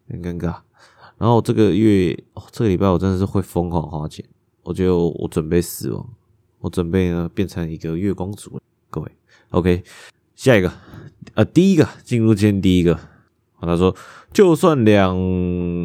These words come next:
就算票房超好，台湾超火，同样两部都解决了，但我个人还是觉得路人超能不输鬼灭之刃。他说的这个就是路，呃，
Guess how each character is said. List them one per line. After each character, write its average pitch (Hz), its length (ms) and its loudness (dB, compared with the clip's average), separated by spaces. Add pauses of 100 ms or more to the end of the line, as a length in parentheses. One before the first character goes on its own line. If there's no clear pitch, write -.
(600)
就 190 220 4
算 147 460 2
票 135 340 4
房 110 260 0
超 123 480 2
好， 90 840 -2
台 90 260 2
湾 98 180 4
超 92 220 2
火， 85 240 0 (580)
同 113 220 2
样 127 180 4
两 95 160 4
部 104 140 4
都 104 140 4
解 87 180 2
决 85 160 4
了， 85 100 4
但 107 200 2
我 92 80 0
个 101 160 2
人 90 100 2
还 85 100 2
是 95 80 2
觉 90 200 4
得 85 60 4
路 95 440 4
人 80 320 0 (220)
超 107 300 2
能 85 200 2
不 76 100 0
输 95 240 0
鬼 82 200 0
灭 85 180 0
之 82 140 -4
刃。 85 120 2 (640)
他 113 140 0
说 135 160 2
的 113 80 4
这 110 80 2
个 110 100 6
就 98 80 4
是 95 300 6
路， 127 500 4 (280)
呃， 58 100 -8